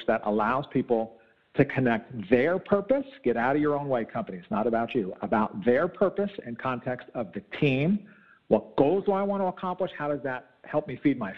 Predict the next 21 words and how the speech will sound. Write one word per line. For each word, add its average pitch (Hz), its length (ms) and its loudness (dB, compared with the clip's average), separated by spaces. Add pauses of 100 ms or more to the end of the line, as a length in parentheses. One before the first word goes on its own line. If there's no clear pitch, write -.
family 180 380 4
and 117 160 -4
my 101 140 0
loved 139 300 2
ones? 190 340 0 (640)
Give 139 100 4
me 131 200 -4
opportunity, 196 540 0
growth, 151 420 -2 (100)
and 127 180 -8
self-fulfillment. 151 720 2 (520)
And 127 140 -4
you 156 120 4
will 208 160 0 (100)
see 151 340 2
a 120 220 -2 (160)
massive 165 1000 2
amount 113 440 -2
of - 120 -12
discretionary 160 840 0
energy 113 500 -4